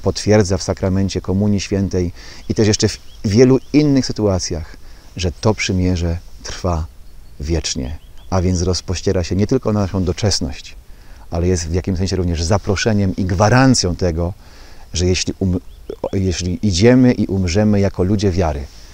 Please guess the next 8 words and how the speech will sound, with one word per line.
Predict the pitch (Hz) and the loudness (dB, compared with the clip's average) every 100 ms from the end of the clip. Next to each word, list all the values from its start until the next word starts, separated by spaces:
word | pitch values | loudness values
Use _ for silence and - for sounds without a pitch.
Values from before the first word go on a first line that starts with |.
| - - - | -20 -20 -6
Pan | 98 101 | 0 2
Bóg | 92 92 - - - - | 0 -2 -8 -20 -20 -8
przyjmie | - 95 90 85 | -4 -2 0 0
nas | 82 78 - | 0 -2 -6
do | 73 | -6
swego | 76 - 73 76 69 | -6 -4 -4 -4 -4
wiecznego | 85 - 76 67 | -6 -4 -6 -4
królestwa. | - 82 - - - | -4 -4 -6 -8 -12